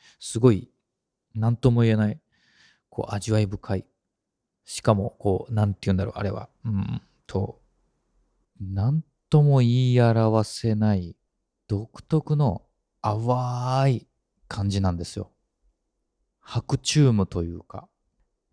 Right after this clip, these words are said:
ちょっと語彙力がないんで、もうこれ以上表現できないんですけど、もう本当に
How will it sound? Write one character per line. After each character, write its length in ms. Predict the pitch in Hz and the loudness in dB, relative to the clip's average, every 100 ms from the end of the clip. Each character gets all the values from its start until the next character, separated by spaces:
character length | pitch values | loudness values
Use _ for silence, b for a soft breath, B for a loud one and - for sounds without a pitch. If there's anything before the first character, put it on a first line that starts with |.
| _ - | _ -10
ち 100 | 113 | -2
ょ 20 | |
っ 20 | |
と 80 | 104 | 4
語 180 | 120 131 | 8 8
彙 80 | |
力 240 | 139 123 107 | 8 2 0
が 160 | 95 | -4
な 160 | 90 104 | -2 -2
い 80 | 98 | -2
ん 120 | 87 | -6
で、 240 | 87 87 _ _ _ _ _ | -10 -12 _ _ _ _ _
も 60 | 101 | -20
う 20 | |
こ 160 | - 113 | -8 0
れ 140 | 131 | 2
以 40 | 127 | 2
上 160 | 104 87 - | 2 0 2
表 240 | 117 113 | 2 2
現 140 | 98 92 | -2 -2
で 100 | 101 | -4
き 100 | 117 | -2
な 100 | 104 | -2
い 60 | |
ん 60 | 87 | -2
で 80 | 85 | -10
す 100 | - | -10
け 100 | 90 | -10
ど、 220 | 87 82 _ _ _ _ _ _ | -10 -14 _ _ _ _ _ _
も 80 | 101 | -8
う 20 | |
本 300 | - - 170 | -6 -2 -2
当 220 | - 165 | 0 0
に 340 | 156 135 87 | 2 2 0